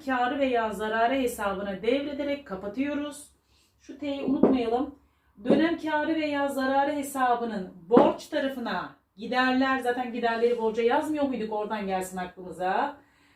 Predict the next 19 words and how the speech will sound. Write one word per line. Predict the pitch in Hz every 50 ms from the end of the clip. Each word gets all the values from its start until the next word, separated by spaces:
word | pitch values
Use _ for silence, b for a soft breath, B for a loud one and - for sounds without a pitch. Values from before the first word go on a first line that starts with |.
| b b -
Dönem | 240 254 277 311 330 339 -
kârı | 320 311 294 285 277 277 269
zararı | 233 269 262 262 262 262 262 277
hesabının | 269 269 - - 254 233 233 226 233 233 226 220
alacak | 214 220 226 240 233 220 226 247 254 262 - -
tarafına | 247 233 214 208 208 214 214 220 240 254
da | 214 202 220 240 277 294 - -
gelirleri | 262 262 254 262 240 226 233 220 196 196 185 - - - 185
devredip | 233 247 262 269 302 302 302 302 302 -
kapatıyoruz. | - - 247 - 277 277 285 294 302 294 277 285 302 302 - - - _ _ _ _ _ _ _ _ -
Evet, | 311 311 240 220 208 - - _ -
dönem | 262 285 285 302 311 302 302
kârı | 311 302 277 269 254 247 233
zararı | 233 247 247 247 254 247 247
hesabı | 247 240 - - 240 233 220 220 208
alacak | - - - - 247 247 262 277 285 285 -
kalanı | 277 277 247 254 240 240 226
verdiyse | 226 226 220 220 214 214 208 196 - 185 180
kârdır. | - 214 233 254 269 277 277 285 294 294 302 294